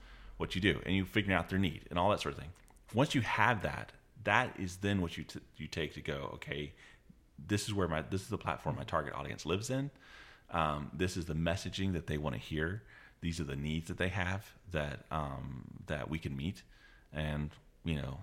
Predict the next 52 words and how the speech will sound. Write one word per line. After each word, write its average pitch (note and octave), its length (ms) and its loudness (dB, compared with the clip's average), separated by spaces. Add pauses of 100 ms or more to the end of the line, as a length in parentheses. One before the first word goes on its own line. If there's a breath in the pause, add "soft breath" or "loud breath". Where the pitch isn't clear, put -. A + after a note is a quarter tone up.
then G#2 260 2
it, - 240 -2
then C3 140 6
it A2 60 4
gets - 320 -4
easy. G#2+ 380 -2 (320)
You F2+ 100 4
know, C2+ 200 0
then G#2+ 140 8
it's B2+ 120 2
not D#2+ 200 4
just - 160 -2
like, D#2+ 140 2 (120)
"Ah, A3 540 2
let's G3+ 140 0
throw D#3+ 120 4
this B2+ 160 4
and G#2 100 -2
see F#2 100 0
what, D#2+ 180 -2
see, F2+ 220 0 (200)
you F2+ 160 0
know, C#2+ 140 0
if D2+ 140 -4
it C#2+ 60 -4
sticks." - 420 -2 (360 loud breath)
It's F2 160 0
actually G#2+ 280 10
like, D#2 200 6
"Oh, A2+ 180 8
no, A2 160 6
I F2 80 4
know E2+ 160 2
it's B2 100 0
gonna C2+ 160 -2
stick. - 260 -6
I've D2 100 0
already F2 260 6
figured F2 320 2
it D2+ 80 0
out. F#2+ 200 6
I've D2 60 -8
already D#2+ 200 0
done D#2+ 120 2
the D2 60 2
legwork." F2+ 340 0 (480 loud breath)
You F2 100 2
know, C#2 180 2 (140)
so F2+ 400 10 (100)
whether F#2+ 280 6
it's, D#2+ 200 0
uh, C2+ 220 -2